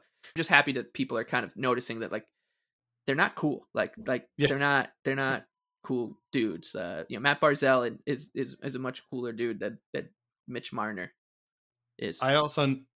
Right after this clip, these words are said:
Speaker 2: I also noticed that the, uh, the captain is the guy who takes seemingly the least amount of criticism. He did have a
Speaker 1: Oh,
Speaker 2: hat
Speaker 1: yeah.
Speaker 2: trick the other day against the Flyers, so good for him. But, uh, I was listening to Kipper and Bourne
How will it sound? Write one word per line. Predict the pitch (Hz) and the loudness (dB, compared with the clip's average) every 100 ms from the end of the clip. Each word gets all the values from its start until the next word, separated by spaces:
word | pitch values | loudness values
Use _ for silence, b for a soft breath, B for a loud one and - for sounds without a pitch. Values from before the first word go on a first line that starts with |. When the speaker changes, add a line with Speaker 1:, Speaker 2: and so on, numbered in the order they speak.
| - | -2
Speaker 2:
I | 139 | 4
also | 151 156 | 6 6
noticed | 139 131 123 | 4 4 4
that | - 120 - | 4 2 2
the, | 127 | 2
uh, | 117 113 | 4 2
the | 120 127 | 0 -4
captain | - 254 269 110 | 0 0 0 -4
is | 104 | -4
the | 101 | -4
guy | 101 101 | -4 -4
who | 104 | -6
takes | 110 98 - - - _ _ _ _ - | -8 -8 -10 -12 -16 _ _ _ _ -12
seemingly | - 131 127 127 | -4 0 2 2
the | 123 | 0
least | 123 139 | 0 0
amount | 143 139 | 4 4
of | 135 | 2
criticism. | 160 127 92 | -2 -4 -6
He | 107 | -2
did | 185 | 0
have | 247 | 2
a | |
Speaker 1:
Oh, | 233 | 2
Speaker 2:
hat | 214 | 2
Speaker 1:
yeah. | 208 | 2
Speaker 2:
trick | 131 | 0
the | 113 | 0
other | 101 | 0
day | 110 | 0
against | 113 120 | 0 -2
the | 113 | -2
Flyers, | 131 165 120 - | 4 6 6 4
so | 117 117 B B B | 2 0 B B B
good | - 185 | 0 2
for | 190 | 4
him. | 208 151 | 6 6
But, | 120 120 120 | 6 6 8
uh, | 120 117 110 - | 8 6 2 -2
I | 123 | 0
was | 117 | 2
listening | 131 131 123 | 0 2 0
to | - 131 120 | 2 0 0
Kipper | - 139 127 | -2 0 2
and | 117 | 0
Bourne | 107 110 123 156 | 0 0 2 0